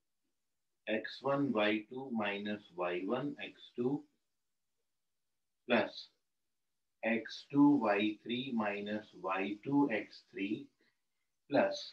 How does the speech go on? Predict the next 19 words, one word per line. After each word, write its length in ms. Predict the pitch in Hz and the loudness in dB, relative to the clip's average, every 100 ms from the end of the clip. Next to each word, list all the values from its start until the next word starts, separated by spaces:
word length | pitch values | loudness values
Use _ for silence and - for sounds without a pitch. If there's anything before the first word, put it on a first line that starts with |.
| - _ _ _ _ 110 | -20 _ _ _ _ -8
और 180 | 104 104 | -2 -2
up 120 | - 139 | -4 -2
to 100 | 117 120 120 _ _ _ _ _ _ _ _ _ _ _ _ _ _ 104 | -2 -2 -8 _ _ _ _ _ _ _ _ _ _ _ _ _ _ -6
एक्सएन 720 | 107 - - 139 135 139 - _ _ _ _ _ _ - 92 | -6 -6 -8 -4 -4 -6 -10 _ _ _ _ _ _ -10 -2
वाई 320 | 95 101 107 | 0 0 0
वन 180 | 117 127 123 98 | -2 -2 -6 -6
माइनस 560 | 92 90 110 135 - - _ _ _ _ _ _ | -6 -8 -10 -10 -12 -20 _ _ _ _ _ _
वाई 360 | - 92 98 107 | -2 -2 0 -2
एन 220 | 120 - - _ _ _ _ _ _ | -2 -6 -20 _ _ _ _ _ _
एक्सएन। 340 | - - - _ _ _ _ _ _ _ _ _ _ _ _ | -20 -20 -20 _ _ _ _ _ _ _ _ _ _ _ _
This 140 | 107 135 | -6 -2
is 80 | |
the 140 | 135 131 | 0 0
formula 420 | 113 110 110 120 123 120 | 2 0 2 4 4 4
for 140 | 110 | 0
calculating 680 | 107 98 98 104 101 107 113 117 | 0 -4 -2 0 0 0 -4 -4
area 400 | 92 87 95 92 | -6 2 2 2
of 140 | 92 - _ | -4 -10 _
triangle। 260 | 80 76 | -12 -12